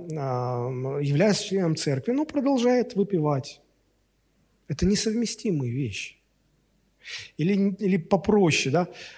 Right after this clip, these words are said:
А, очень много людей, которые считают себя членами церкви, но живут абсолютно мирской жизнью. Абсолютно по-мирски живут, сочетают это в одном.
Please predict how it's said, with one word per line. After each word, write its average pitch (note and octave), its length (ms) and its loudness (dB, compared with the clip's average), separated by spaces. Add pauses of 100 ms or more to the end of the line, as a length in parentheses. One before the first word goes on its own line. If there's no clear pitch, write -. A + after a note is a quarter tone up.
(140)
А, C3+ 440 2
очень G3 400 -2
много G3+ 220 6
людей, D3+ 520 2
которые C#3+ 580 0
считают F3 340 0
себя D3 140 -4
членами C#3 340 0
церкви, A3 340 -2
но C#3+ 80 0
живут D#3+ 280 0
абсолютно F#3+ 500 2
мирской F3 460 0
жизнью. B2+ 480 -4 (500)
Абсолютно D#3 500 0
по-мирски C#3+ 920 -2 (960)
живут, B2 420 -2
сочетают D3 720 0
это - 120 -4
в A#2 80 -2
одном. A#2 340 -2